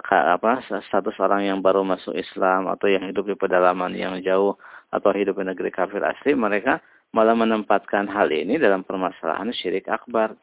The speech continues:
sehingga mereka menyimpulkan, menyimpulkan kalau orang yang baru masuk Islam atau hidup di negeri kafir asli atau hidup di pedalaman yang jauh terus melakukan kemusyrikan, kita tidak bisa mengkafirkannya. Itu salah, salah besar, itu kekeliruan yang,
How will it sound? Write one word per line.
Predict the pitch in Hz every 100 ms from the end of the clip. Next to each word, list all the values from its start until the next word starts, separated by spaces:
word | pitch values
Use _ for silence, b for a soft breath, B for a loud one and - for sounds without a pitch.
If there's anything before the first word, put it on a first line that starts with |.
| -
sehingga | 101 98 117
mereka | 107 101 113
menyimpulkan, | 107 101 95 92 98 117 123
menyimpulkan | 110 104 101 104 - 113 131 B B B -
kalau | 101 95
orang | 107 120 123 b b _
yang | 107 104
baru | 101 104
masuk | 104 92 104 101
Islam | 139 - 92 92 90
atau | 92 101 98
hidup | 104 95 95
di | 98
negeri | 95 98
kafir | 95 92 101
asli | 92 143 - 95 95
atau | 92 - 95 95 B B _
hidup | 110 104
di | 104
pedalaman | 95 95 92 92 95 95
yang | 95 110 104
jauh | 113 135 107
terus | 107 -
melakukan | 104 98 - 101 95
kemusyrikan, | 101 95 - 92 113 120
kita | 110 104 107
tidak | 107 98 101
bisa | 95 104
mengkafirkannya. | 101 101 98 92 95 - 98 98
Itu | 98 - -
salah, | 95 110 - _ _ _ _ -
salah | 73 80
besar, | 82 - 110 104 101 101 90
itu | - 104
kekeliruan | - 95 90 92 92 95
yang, | 92 117